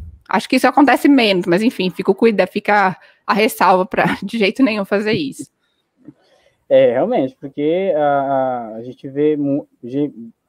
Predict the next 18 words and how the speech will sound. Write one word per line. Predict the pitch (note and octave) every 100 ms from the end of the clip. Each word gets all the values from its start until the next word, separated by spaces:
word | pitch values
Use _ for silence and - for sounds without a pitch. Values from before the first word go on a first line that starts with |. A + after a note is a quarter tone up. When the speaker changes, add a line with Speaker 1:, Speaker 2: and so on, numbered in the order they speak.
| _
Speaker 2:
principalmente | F3+ F#3 F3+
nas | E3+ D#3+
redes | D#3
sociais, | D#3 - C3+
a | A#2
gente | B2
vê | C3 D3+
muita, | C3+ C3+ F#3+ A#3 G3+ C3+ - _ _ _ _ _
muita, | C#3 C#3 D#3 G3 B3 A#3 G3+ E3+ -
muito | - E3 G3
sarcasmo, | A#3+ A3 - A2+ G#2 G2+ G2 G#2
né? | G2+ A2+ B2+
Muita, | A2+ B2 D#3 - E3+ D#3 D3 B2+ A#2+ - - - _ _ _
muito, | C#3 G3+ - A#3+ A#3 A3 _ _ _
muita | E3 A#3+ C4+
torre | C4 A3
de | G3+
marfim, | G#3+ A3 G#3 _ E3 B2+